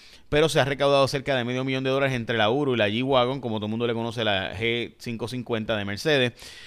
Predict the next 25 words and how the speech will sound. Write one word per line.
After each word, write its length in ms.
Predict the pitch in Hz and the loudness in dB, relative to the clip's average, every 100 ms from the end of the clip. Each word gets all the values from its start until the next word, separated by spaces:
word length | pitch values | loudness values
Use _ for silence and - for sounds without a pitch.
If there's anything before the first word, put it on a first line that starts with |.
| - - | -20 0
Eh, 340 | 117 113 113 | 6 8 8
dicen 240 | 110 127 151 | 4 2 6
por 160 | 151 | 6
ahí 140 | 147 156 | 8 4
que 120 | 151 | 2
una 200 | 127 131 | 2 4
de 40 | |
las 120 | 135 127 | 2 2
compradoras 520 | 131 123 123 131 123 | 0 2 4 4 2
fue 120 | 123 | 0
una 260 | 127 123 110 | -2 -2 -2
figura 280 | 120 127 | -2 -2
prominente 520 | 120 120 120 120 127 127 | -2 -2 -2 -2 0 0
en 80 | |
el 100 | 127 | 0
país, 400 | 127 151 139 156 | 4 4 6 2
pero 200 | - 110 | 0 2
yo 100 | 101 | 4
no 100 | 120 | 2
sé. 180 | 123 117 - - - - | 2 -2 -4 -20 -18 -2
Lo 120 | 120 | 0
cierto 360 | 147 156 185 | 4 4 4
es 120 | 190 190 | 2 2
que 440 | 160 156 - - - - - | 2 2 2 -14 -20 -18 -8
estos, 360 | - 135 - 156 | -4 -4 0 -2